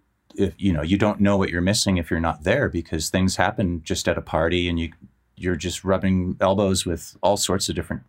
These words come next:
people. And there's a really nice attitude, which is pretty American kind of attitude of, "Yeah, man, let's shoot the shit. Let's talk. Like,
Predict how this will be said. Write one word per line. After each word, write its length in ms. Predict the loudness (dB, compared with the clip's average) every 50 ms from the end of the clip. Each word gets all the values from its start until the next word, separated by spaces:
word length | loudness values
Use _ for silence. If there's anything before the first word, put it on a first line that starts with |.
| -20 -12 -4
people. 460 | 0 0 0 0 0 0 0 -2 -4 _ -20 -20 -20 -20 -20 -20 -20 _ _ -2
And 300 | 0 2 2 2 2 2
there's 280 | 4 2 2 2 0 0
a 300 | 2 2 2 2 0 -4 _ _ -4
really 320 | 0 2 4 4 4 4
nice 240 | 4 4 4 4 4
attitude, 500 | 4 4 4 2 0 0 0 0 0 0
which 100 | -2 -6
is 40 | -6
pretty 260 | -2 0 2 2 2
American 600 | 2 4 4 4 4 4 4 2 2 0 -2 -2
kind 180 | 0 0 -2 -2
of 80 | 0 0
attitude 440 | 2 2 2 2 2 2 2 2
of, 200 | 2 0 -2 0
"Yeah, 200 | 2 2 4 4
man, 160 | 4 2 2 2
let's 120 | 2 0
shoot 180 | 2 0 0 0
the 40 | 0
shit. 240 | 0 2 2 2 2
Let's 160 | 0 -2 0
talk. 320 | 0 2 2 2 0 0
Like, 220 | 0 0 0 -2